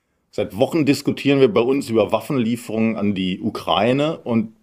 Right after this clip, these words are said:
die Bundesregierung, also insbesondere Kanzler Scholz und seine S P D, stehen da merklich auf der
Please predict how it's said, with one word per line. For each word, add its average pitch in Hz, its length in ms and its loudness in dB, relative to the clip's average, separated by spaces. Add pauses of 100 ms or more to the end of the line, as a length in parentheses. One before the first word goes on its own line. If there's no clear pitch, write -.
die 110 80 -2
Bundesregierung, 123 880 0
also 104 200 2
insbesondere 104 600 -2
Kanzler 101 400 -4
Scholz 117 340 2
und 117 80 2
seine 107 240 2
S - 160 -8
P 107 140 0
D, 123 320 2 (420)
stehen 110 400 2
da 104 300 4
merklich 98 580 -2
auf 98 260 2
der 87 340 0